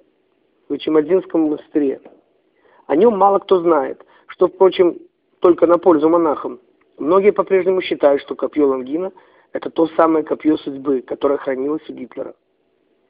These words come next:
Впрочем, его судьба также до конца непонятна. После разгрома Германии многочисленные копии,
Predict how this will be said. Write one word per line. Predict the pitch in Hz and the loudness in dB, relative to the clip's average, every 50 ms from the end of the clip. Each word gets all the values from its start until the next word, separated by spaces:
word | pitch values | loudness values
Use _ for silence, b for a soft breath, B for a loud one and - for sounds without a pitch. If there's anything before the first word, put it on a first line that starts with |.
| _ _ _ _ _ _ _ _ | _ _ _ _ _ _ _ _
Впрочем, | _ - 170 220 214 - 220 | _ 2 2 2 2 2 2
его | 202 185 175 175 | 2 2 2 2
судьба | - 180 165 160 196 202 | -2 -4 -2 -2 -2 -2
также | 196 - 196 185 170 180 | 0 0 -2 0 0 0
до | 156 151 | -2 0
конца | 151 160 151 156 - - 160 151 | -2 -2 -4 -2 -2 -2 -2 -2
непонятна. | 147 139 - 151 151 147 131 120 - 107 113 - _ _ _ _ _ _ _ _ _ _ _ _ _ _ | -4 -4 -4 -4 -4 -4 -6 -6 -8 -16 -20 -20 _ _ _ _ _ _ _ _ _ _ _ _ _ _
После | - 151 - - 147 | -4 -4 0 2 2
разгрома | 156 151 151 165 208 202 175 | 2 2 2 2 2 2 0
Германии | 156 139 147 147 165 185 220 214 170 143 127 b b b b b b _ | -2 -2 -2 0 0 -2 0 -2 -2 -4 -4 b b b b b b _
многочисленные | 147 139 147 147 - - 190 - 180 170 160 151 156 - _ _ _ _ _ _ _ _ _ _ _ _ | 0 0 0 0 0 -4 -6 -2 -2 -2 -2 -2 -4 -10 _ _ _ _ _ _ _ _ _ _ _ _
копии, | - - 185 180 - 170 160 151 - - - | 2 2 2 2 2 0 0 0 -2 -6 -12